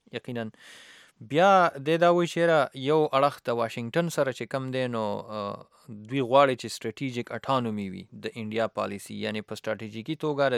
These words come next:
دوی چې کومې پالیسۍ دي چې هغه ازادي وي، هغې باندې د یو هیواد اثر نه وي. خو په دې کې، اه، خبره دا ده چې امریکا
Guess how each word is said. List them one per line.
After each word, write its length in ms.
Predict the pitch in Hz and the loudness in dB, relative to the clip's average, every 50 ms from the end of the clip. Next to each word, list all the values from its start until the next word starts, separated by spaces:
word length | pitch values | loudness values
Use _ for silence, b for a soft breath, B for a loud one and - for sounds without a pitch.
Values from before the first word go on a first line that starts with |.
| 110 113 | -2 -4
دوی 100 | 123 120 | -8 -8
چې 120 | - 117 _ | -8 -10 _
کومې 180 | - 127 123 117 | -8 -6 -6 -6
پالیسۍ 460 | - - 113 107 107 104 - 135 143 | -2 -2 -2 -2 -2 -6 -6 -6 -6
دي 120 | 135 127 | -6 -8
چې 100 | 120 - | -8 -6
هغه 280 | 117 113 110 107 117 - - | -4 -4 -2 -2 -2 -4 -4
ازادي 420 | 117 104 107 123 120 113 107 101 | -8 -4 0 0 0 0 0 -4
وي، 180 | 98 101 101 - - | -8 -10 -10 -8 -8
هغې 220 | 107 104 104 120 | -8 -6 -6 -4
باندې 260 | 117 117 117 113 113 110 | -2 -2 -2 -4 -4 -6
د 60 | 107 | -8
یو 300 | 107 104 104 101 101 95 - | -6 -6 -6 -6 -6 -8 -8
هیواد 360 | 107 101 104 110 120 127 120 104 _ b b b b b | -8 -4 0 2 2 2 2 0 _ b b b b b
اثر 380 | - 107 107 - - 127 117 107 | -10 -10 -8 -4 -2 -2 -2 -2
نه 260 | 101 95 104 117 135 | -4 -6 -2 -2 -2
وي. 200 | 131 110 95 87 B B B B B B B | -2 -2 -6 -8 B B B B B B B
خو 380 | B _ - - 175 175 175 165 - b b b b b b b b _ | B _ -6 0 2 2 2 2 0 b b b b b b b b _
په 60 | - 135 | -6 -2
دې 180 | 123 143 151 147 | 0 0 -2 0
کې، 380 | - 139 135 131 131 - _ - | -2 -4 -2 -2 -4 -4 _ -10
اه، 240 | 127 120 117 113 113 | -6 -6 -4 -6 -6
خبره 360 | - - 123 117 135 139 135 | -6 -6 -2 2 2 2 4
دا 140 | 135 139 139 | 4 4 4
ده 120 | 131 123 | 2 0
چې 320 | 113 - - 117 113 110 - _ _ _ _ _ _ _ _ _ _ _ _ - | -6 -6 -6 -6 -6 -6 -8 _ _ _ _ _ _ _ _ _ _ _ _ -6
امریکا 640 | 117 113 117 117 120 117 - 151 147 139 135 127 | -6 -4 -4 -4 -6 -6 0 2 4 6 6 4